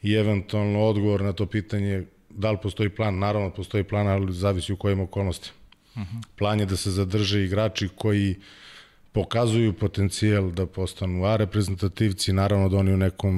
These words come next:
Speaker 1: momentu kad dostignu neki kvalitet počinju da dobiju ponude drugih klubova, prvo iz zemlje, pa posle iz inostranstva. I ako Partizan kao, Partizan kao klub nije u mogućnosti da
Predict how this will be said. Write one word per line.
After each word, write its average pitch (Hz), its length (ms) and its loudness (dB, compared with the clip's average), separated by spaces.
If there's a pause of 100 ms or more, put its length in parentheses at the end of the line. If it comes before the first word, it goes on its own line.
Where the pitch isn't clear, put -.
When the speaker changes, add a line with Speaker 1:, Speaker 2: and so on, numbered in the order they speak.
(160)
Speaker 1:
momentu 95 520 2
kad 92 180 -2
dostignu 90 500 -2
neki 92 260 -4
kvalitet 92 460 -6
počinju 90 380 -8
da 87 60 -4
dobiju 87 300 -4
ponude 87 380 -6
drugih 92 340 -4
klubova, 92 460 -4 (260)
prvo 85 240 -4
iz 80 100 -6
zemlje, 92 320 -2
pa 78 100 -12
posle 85 360 -10
iz 78 80 -8
inostranstva. 95 720 -4 (560)
I 92 100 -2
ako 82 220 -6
Partizan 92 500 -2
kao, 90 200 -4
Partizan 87 420 -4
kao 90 140 -2
klub 104 280 0
nije 98 180 0
u 95 40 0
mogućnosti 92 640 -4
da 92 280 -2